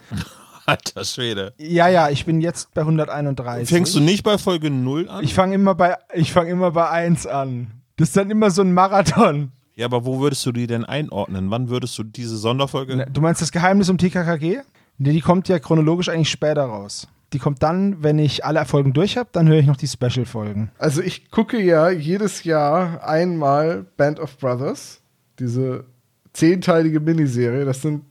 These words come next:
Speaker 3: zehn Stunden Film, die kann man verteilt auf ein paar Abende noch mal ganz gut dazwischen schieben. Aber ich, du hörst wirklich jede, jede T K K G-Folge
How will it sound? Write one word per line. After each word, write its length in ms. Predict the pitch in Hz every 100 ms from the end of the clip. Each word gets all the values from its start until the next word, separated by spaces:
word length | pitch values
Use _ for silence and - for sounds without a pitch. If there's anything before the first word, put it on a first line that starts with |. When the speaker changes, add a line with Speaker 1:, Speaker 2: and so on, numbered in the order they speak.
| _
Speaker 3:
zehn 320 | - 170 185 185
Stunden 480 | - 165 170 143
Film, 420 | 143 156 156 156 147
die 120 | 139
kann 180 | 151 147
man 160 | 143
verteilt 460 | 139 135 135 139 135
auf 120 | 120
ein 80 | 143
paar 200 | 131 117
Abende 300 | 127 139 131
noch 120 | 131
mal 160 | 131 127
ganz 240 | 123 123
gut 160 | 160 156
dazwischen 420 | 135 147 135 123
schieben. 300 | - 110 156 - - - - _
Aber 400 | 165 170 170 - _ _ -
ich, 440 | 147 131 117 -
du 160 | 165 170
hörst 280 | 180 208 196
wirklich 360 | 190 196 - -
jede, 840 | 143 - 180 185 254 190 180 214 214 _ _ _ _ _
jede 760 | - 180 285 269 - 196 220 - - - 214 -
T 200 | 202 208
K 160 | -
K 140 | 196 175
G-Folge 720 | 156 190 220 147 139 139